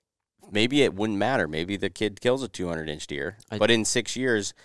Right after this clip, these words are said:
Speaker 1: now he has that goal of, "I'm gonna do that without Dad's help or without my family's help. I'm gonna have my own place. I'm gonna go and I'm gonna find this, and I'm gonna find this deer, and I'm gonna figure it out."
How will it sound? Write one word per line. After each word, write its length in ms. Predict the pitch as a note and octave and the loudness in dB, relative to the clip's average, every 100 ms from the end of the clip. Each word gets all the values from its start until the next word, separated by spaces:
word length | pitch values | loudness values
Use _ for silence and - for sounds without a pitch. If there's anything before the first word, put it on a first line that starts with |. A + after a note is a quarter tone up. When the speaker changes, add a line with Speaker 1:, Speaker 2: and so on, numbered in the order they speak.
| _ - | _ -4
Speaker 1:
now 260 | F2 A2+ | 2 4
he 100 | A#2+ A2+ | 2 2
has 260 | G2+ G2 | 2 2
that 180 | F#2+ F2+ | 0 0
goal 200 | F#2+ F#2 | 0 -2
of, 80 | E2 | 0
"I'm 140 | F2+ | -2
gonna 140 | A2 F#2+ | -2 -2
do 140 | F#2+ | -2
that 180 | F#2 F2 | -2 -2
without 280 | D#2+ E2+ E2 | 0 -2 0
Dad's 280 | E2+ D#2+ E2+ | 0 -2 0
help 320 | F2 E2 - | 0 0 -2
or 180 | D#2+ D#2+ | -6 -4
without 280 | E2 E2+ C#2+ | 0 0 0
my 80 | - | -2
family's 400 | F#2+ F#2+ F#2 F2+ | -2 0 -2 -2
help. 200 | E2+ E2+ | 0 0
I'm 140 | F2 | -4
gonna 120 | E2 | -2
have 160 | E2 D2 | -2 -2
my 140 | D#2 | -4
own 180 | F2+ G#2 | -4 -4
place. 340 | - E2 D2+ D2 | -2 -2 -2 -6
I'm 80 | |
gonna 140 | E2+ E2+ | -6 -6
go 100 | E2+ | -6
and 80 | E2 | -6
I'm 60 | D2 | -8
gonna 120 | A#1 | -12
find 360 | - F2 F2+ | -4 -2 0
this, 200 | F2 F2 | -2 -4
and 60 | D#2 | -8
I'm 40 | C#2+ | -10
gonna 120 | C#2 | -10
find 320 | - F2+ F#2 | -4 -4 -2
this 120 | F2+ | -6
deer, 200 | E2+ F2+ | -4 -2
and 60 | E2 | -2
I'm 40 | |
gonna 100 | D2 - | -6 -10
figure 300 | E2+ D#2+ D2+ | -10 -6 -4
it 80 | |
out." 200 | B1+ G1+ | -2 -4